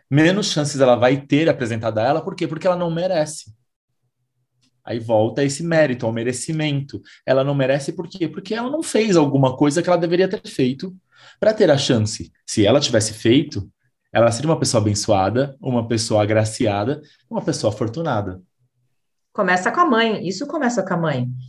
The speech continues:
Speaker 2: "Para quieta, vem aqui do meu lado." Aí você sai correndo e cai, "Tá vendo?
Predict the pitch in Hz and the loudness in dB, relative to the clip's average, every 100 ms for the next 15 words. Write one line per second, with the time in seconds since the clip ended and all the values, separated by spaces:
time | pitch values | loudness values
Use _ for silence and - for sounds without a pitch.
0 | - _ _ - 190 196 202 202 170 - | -20 _ _ -4 0 2 2 2 2 0
1 | 147 - 190 202 202 185 196 190 175 147 | -6 0 2 2 0 0 4 4 2 0
2 | 143 156 175 185 - 196 196 190 190 190 | -2 -4 -6 -10 -4 -2 0 0 0 -2
3 | 160 143 147 135 196 254 | -4 -6 -8 -2 0 0